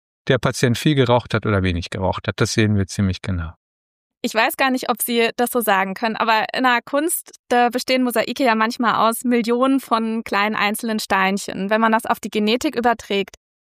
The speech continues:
Speaker 2: kann man so einen Durchschnittswert sagen, wie viele Mosaike, also verschiedene Zelllinien, gesunder Mensch im Durchschnitt hat?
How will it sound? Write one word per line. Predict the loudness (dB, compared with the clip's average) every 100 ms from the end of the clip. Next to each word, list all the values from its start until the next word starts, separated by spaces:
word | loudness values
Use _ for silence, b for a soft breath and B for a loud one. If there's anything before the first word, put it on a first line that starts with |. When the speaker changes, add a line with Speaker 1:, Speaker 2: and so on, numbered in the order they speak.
| _
Speaker 2:
kann | -4 0
man | 2 2 -2 -6 _ _ -6
so | -2
einen | 0 0
Durchschnittswert | 2 2 2 0 -2 0 0 2
sagen, | 0 2 0
wie | -2
viele | -4 -4 0 2 2
Mosaike, | 0 0 0 -2 -4 -6 0 2 2 -2 -8 _
also | -2 -2
verschiedene | -2 -4 0 0
Zelllinien, | 0 2 2 2 0 0 -2 -4 -8 _ _ _ _
gesunder | 0 2 4 2
Mensch | 2 -2
im | -4
Durchschnitt | -4 -4 -2 -4 -4 0
hat? | 0 0 -8